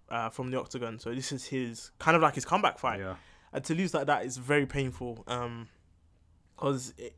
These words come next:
Speaker 1: it is his division, if we're being honest. And then to lose, and then f-, for my man to say that he's gonna quit, not even give my man the rematch, it's just so, I just feel for Dominic Cruz, man.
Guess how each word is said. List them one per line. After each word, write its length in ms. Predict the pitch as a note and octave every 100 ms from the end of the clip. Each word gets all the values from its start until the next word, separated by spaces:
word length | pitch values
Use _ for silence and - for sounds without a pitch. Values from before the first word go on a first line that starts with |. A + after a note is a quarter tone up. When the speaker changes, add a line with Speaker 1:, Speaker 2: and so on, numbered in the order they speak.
| -
Speaker 1:
it 160 | E3+ F#3+
is 180 | G3 -
his 140 | D#3
division, 500 | C#3 B2+ C#3 B2+ A#2+
if 120 | A#2
we're 60 | A#2+
being 200 | A#2+ A#2+
honest. 420 | A#2 A#2 - -
And 320 | B2 B2 A#2+ - - - - -
then 160 | G3
to 120 | F#3
lose, 260 | F#3 G3 F3+
and 120 | F3
then 100 | F3
f-, 180 | E3+ - -
for 120 | F3+
my 200 | F3 G3
man 180 | F#3+ F3+
to 100 | F3
say 180 | - F3
that 60 | D#3+
he's 120 | C#3
gonna 160 | D#3+
quit, 360 | D3 - D#3 D3+
not 180 | D3+ E3+
even 160 | D3+
give 140 | C#3+ C#3
my 140 | C#3+
man 120 | C3+ B2+
the 40 |
rematch, 540 | C3 C#3 C3 B2+ - - - - - -
it's 180 | F3 F3+
just 180 | A#3+ A#3
so, 160 | G#3 F3+
I 180 | E3 G3
just 160 | F#3+
feel 140 | - D#3+
for 100 | D3
Dominic 280 | C3+ C3 -
Cruz, 220 | B2+ A#2
man. 200 | A2+ A2